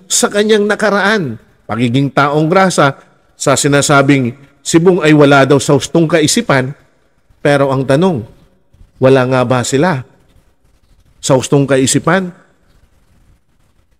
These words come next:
Ako para sa akin, kung hindi man sapat sa ating pananaw ngayon ang kanilang kaisipan dahil nasa proseso pa sila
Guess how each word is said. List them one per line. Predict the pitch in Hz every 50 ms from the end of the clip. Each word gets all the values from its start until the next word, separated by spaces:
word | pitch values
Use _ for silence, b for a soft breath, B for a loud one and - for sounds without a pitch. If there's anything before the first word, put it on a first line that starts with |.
| _ _ _ _ -
Ako | 220 240 294 302
para | - 269 262 254 247
sa | - - 214 185 170
akin, | 165 156 135 131 120 110 110 113 - _ _ _ _ _ _ _ _ _ _ _ _ _ _ _ _ _ _ _ _ _ _ _ _ _ _ _ _ _ _ _ _ _ _ _ _ _ _ -
kung | - 247 277 269 240
hindi | 240 247 240 208 196 262 285 277
man | 277 269 233
sapat | - 220 196 - 214 202 - -
sa | - - 156 170 180
ating | 175 190 180
pananaw | 151 165 160 165 165 160 160 156 147 147
ngayon | 143 165 160 147
ang | 131 135 135 -
kanilang | 139 131 151 160 180 185 180 -
kaisipan | 175 156 156 - - - - 151 135
dahil | 123 120 147 151 160 151 143
nasa | 156 160 143 - 156 -
proseso | - 151 131 120 - - 247 254 233 240 220
pa | - - 196
sila | - - 185 175 170 143 117 101